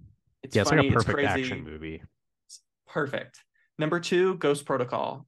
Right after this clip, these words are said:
Speaker 1: I mean,
Speaker 2: Yeah, that one
Speaker 1: fucking,
Speaker 2: rocks.
Speaker 1: fucking
Speaker 2: Yeah, I told
Speaker 1: insane.
Speaker 2: you, man, that one's good.
Speaker 1: Uh, number three on the list is Dead Reckoning, which, again, you know, Chris McQuarrie, like, the live action stunts he does are just,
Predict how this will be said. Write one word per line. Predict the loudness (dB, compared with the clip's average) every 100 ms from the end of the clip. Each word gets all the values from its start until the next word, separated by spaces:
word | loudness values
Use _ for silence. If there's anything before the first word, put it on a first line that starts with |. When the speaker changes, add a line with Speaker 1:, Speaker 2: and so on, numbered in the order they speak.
| -6
Speaker 1:
I |
mean, | -6 -6 -10 _ -4
Speaker 2:
Yeah, | 2
that | 4
one | 4
Speaker 1:
fucking, | 4
Speaker 2:
rocks. | 2 0 -4 -10 -14 _ _ _ _ _ _ _ -6
Speaker 1:
fucking | -4 -2 2
Speaker 2:
Yeah, | 4
I | 4
told | 2 0
Speaker 1:
insane. |
Speaker 2:
you, | 0
man, | 0 2
that | 2
one's | 2 2
good. | 0 -2 -6 _ _ _ _ _ _ _ _ _ _
Speaker 1:
Uh, | 0 2 2 2 0 -2
number | -2 0 0
three | -2
on | -2
the |
list | -2 -4 -6 -12 -4
is | 0 0 0 -4
Dead | -12 -2 0
Reckoning, | 0 -2 -2 -6 -8 -6
which, | -4 -4
again, | -2 0 0 -2 -6 -14 _ _
you | -8
know, | -6
Chris | -8 -8
McQuarrie, | -12 -4 -2 0 0
like, | -2 -6
the | -4 2 2 2
live | 0 -2 -2
action | -2 -4 -6 -8 -8 -14 -14
stunts | -4 -2 -2 -4
he | 0
does | 2 2
are | -2
just, | -4 -6 -8